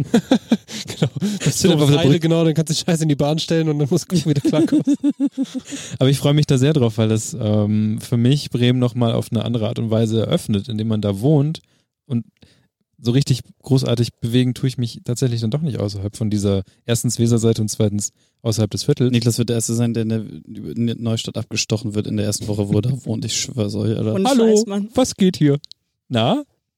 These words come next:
Speaker 3: So von, von
Speaker 4: Das ist aber
Speaker 3: irgendein-
Speaker 4: ein interessantes Etablissement. Batz!
Speaker 3: <laughs> Vom, vom Postboten oder sowas. Es
Speaker 4: Ja,
Speaker 3: ist einfach
Speaker 4: Scheiß.
Speaker 3: auch so.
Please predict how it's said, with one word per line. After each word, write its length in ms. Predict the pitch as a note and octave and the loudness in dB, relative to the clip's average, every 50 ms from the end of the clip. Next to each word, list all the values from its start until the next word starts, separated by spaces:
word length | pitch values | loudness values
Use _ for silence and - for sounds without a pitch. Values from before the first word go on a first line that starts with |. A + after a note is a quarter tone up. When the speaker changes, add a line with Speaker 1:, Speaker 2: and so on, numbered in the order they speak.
| _ - | _ -16
Speaker 3:
So 280 | - - - - A#2+ | -14 -10 -8 -8 -6
von, 160 | - - D#3 C#3 | -4 -4 0 2
von 100 | C#3+ D3 | 2 2
Speaker 4:
Das 20 | |
ist 40 | D3+ | 4
aber 160 | E3 E3 F#3+ | 2 2 2
Speaker 3:
irgendein- 80 | - A3 | 0 0
Speaker 4:
ein 40 | G#3+ | 0
interessantes 480 | A#3 A3 G#3 G#3+ A3+ A#3 C#4 F#4+ F4 - | -2 -2 -2 -2 -2 0 0 0 0 -2
Etablissement. 720 | - - G3+ F#3+ F#3 F#3+ - - G3 F#3+ F#3 F#3 F#3+ - - - - | -2 -2 -2 -2 -2 -2 -4 -4 -4 -2 -2 -2 -2 -4 -4 -4 -2
Batz! 360 | D4 C#4+ C4+ - - - - F#3+ - - G3+ | 0 0 0 -2 -4 -4 -4 -4 -2 -2 -2
Speaker 3:
<laughs> 220 | - - - F#3 | -2 -2 -4 -4
Vom, 160 | D3+ D#3+ C#3+ | -2 -2 0
vom 180 | D3 D#3 D3+ C#3 | 0 0 0 2
Postboten 600 | - - E3+ E3 - - - - C3+ C3 - A#2 | 2 2 2 2 0 -2 -2 0 0 0 -2 -4
oder 160 | A2+ B2 A#2+ | -6 -6 -6
sowas. 340 | A#2 A#2 A2 A2+ A#2+ A#2+ - | -6 -6 -6 -6 -6 -6 -6
Es 160 | - C#3 C3 - | -6 -4 -4 -2
Speaker 4:
Ja, 100 | - - | -2 0
Speaker 3:
ist 180 | - - - - | 0 0 2 2
einfach 140 | D3+ C#3+ E3+ | 2 2 2
Speaker 4:
Scheiß. 160 | D#3 - D3 | 0 0 -2
Speaker 3:
auch 120 | - C#3 C3+ | -4 -4 -2
so. 340 | - - D3 C#3+ C#3+ C#3+ | 2 2 4 4 2 2